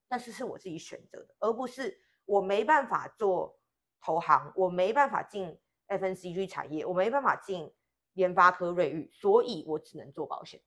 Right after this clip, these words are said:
就是你要给自己有选择，人生一定要有选择，所以升学考试是非常重要的事情，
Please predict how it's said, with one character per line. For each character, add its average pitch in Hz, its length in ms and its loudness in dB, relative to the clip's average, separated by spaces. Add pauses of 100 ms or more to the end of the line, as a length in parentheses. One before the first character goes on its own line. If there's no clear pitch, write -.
(840)
就 233 80 -2
是 233 240 -10 (140)
你 202 180 -2
要 226 180 4 (160)
给 156 140 -6
自 175 120 -16
己 139 220 -20
有 139 180 -6
选 - 400 -12
择， - 280 -18
人 185 180 -2
生 214 180 -8
一 196 40 -8
定 160 80 -8
要 156 160 0
有 147 80 -4
选 - 240 -16
择， - 160 -20
所 202 100 -4
以 185 100 -2 (220)
升 269 220 2
学 165 180 -6
考 - 180 -10
试 - 140 -16
是 160 140 -16
非 - 160 -8
常 147 180 -8
重 143 140 -14
要 113 100 -10
的 - 60 -12
事 - 180 -20
情， - 160 -20